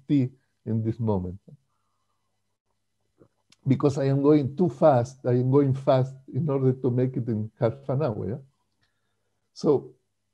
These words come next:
codes and codification, that's, that is in-, es interesante también notar eso.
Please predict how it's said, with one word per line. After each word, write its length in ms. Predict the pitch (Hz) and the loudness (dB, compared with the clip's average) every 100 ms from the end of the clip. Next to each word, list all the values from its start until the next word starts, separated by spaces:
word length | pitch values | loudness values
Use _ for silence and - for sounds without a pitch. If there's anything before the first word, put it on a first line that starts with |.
| _ _ _ _ _ - - | _ _ _ _ _ -18 0
codes 360 | 185 156 113 - | 6 6 6 2
and 140 | 127 | 0
codification, 840 | 147 143 131 135 131 117 95 127 | 2 2 2 0 0 -2 0 0
that's, 320 | 139 175 - _ _ | 0 0 -4 _ _
that 300 | 170 170 196 | 0 2 2
is 240 | 208 - - - _ _ | 0 -4 -10 -20 _ _
in-, 320 | 175 190 190 _ _ _ _ - _ _ _ _ _ - _ _ _ _ _ | 0 2 0 _ _ _ _ -20 _ _ _ _ _ -20 _ _ _ _ _
es 140 | 185 160 | 0 2
interesante 1120 | 185 165 139 131 190 196 156 135 127 135 - - | 2 2 0 0 2 2 0 -2 -4 -4 -4 -2
también 760 | 120 127 147 180 113 110 120 - _ _ _ _ _ _ _ _ 143 | 0 2 4 4 2 -2 -8 -16 _ _ _ _ _ _ _ _ 2
notar 500 | 160 180 - 160 117 | 4 4 4 4 4
eso. 360 | 98 - - | 0 -4 -16